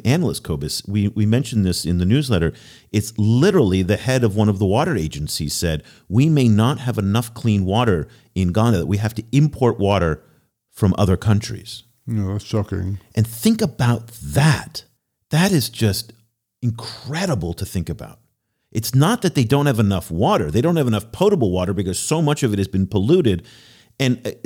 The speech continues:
Speaker 1: and to the point about the Chinese involvement in this, now, the Chinese government is not at all involved in the illegal mining issue, okay? That, I think, that's not a,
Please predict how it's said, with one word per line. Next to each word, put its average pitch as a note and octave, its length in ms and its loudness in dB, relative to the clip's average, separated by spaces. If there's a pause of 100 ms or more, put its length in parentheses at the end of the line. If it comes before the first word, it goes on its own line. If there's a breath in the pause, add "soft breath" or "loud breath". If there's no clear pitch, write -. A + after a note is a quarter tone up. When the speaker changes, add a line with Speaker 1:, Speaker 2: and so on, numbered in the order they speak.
Speaker 1:
and C#3+ 300 -2
to - 100 -8
the C#3 120 -2
point G3 280 -2
about C#3 280 -2
the - 40 -6
Chinese B2+ 380 0
involvement B2+ 480 2
in F2 120 2
this, F2 200 -4
now, A#2 160 2
the A#2 100 -4
Chinese F3+ 360 -2
government A#2 560 2 (340 soft breath)
is - 280 -4 (120)
not C3+ 400 2
at B2+ 80 4
all B2+ 220 4
involved F#2 420 2
in F2+ 100 2
the F2 100 2
illegal F2+ 340 0
mining E2+ 440 2
issue, B1 400 -10 (160)
okay? E2 340 -4
That, A2 280 0
I G2+ 100 0
think, F#2+ 360 -4 (320 soft breath)
that's A#2+ 220 0
not B2+ 200 4
a, F#2 240 2